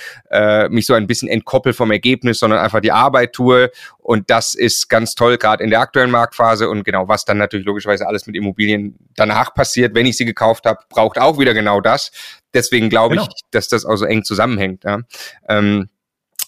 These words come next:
Speaker 1: so, äh, genau, zur These zwei von, von, von, von Rothi oder Beobachtung, ja. Äh, These ist vielleicht ein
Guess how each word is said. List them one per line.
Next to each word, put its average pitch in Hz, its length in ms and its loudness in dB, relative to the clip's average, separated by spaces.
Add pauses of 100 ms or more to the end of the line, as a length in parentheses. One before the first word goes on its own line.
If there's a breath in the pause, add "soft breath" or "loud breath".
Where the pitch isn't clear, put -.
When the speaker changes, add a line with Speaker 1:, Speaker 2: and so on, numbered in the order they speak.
Speaker 1:
so, 113 340 0
äh, 117 240 2
genau, 113 220 0
zur 113 160 -4
These 131 320 0
zwei 113 280 0
von, 117 420 -2
von, 117 280 -2
von, 107 300 -4
von 110 160 -6
Rothi 120 300 -2
oder - 100 -6
Beobachtung, 101 800 -6
ja. 113 240 -2
Äh, 110 180 -2
These 107 220 -2
ist 101 100 -8
vielleicht - 260 -4
ein - 40 -20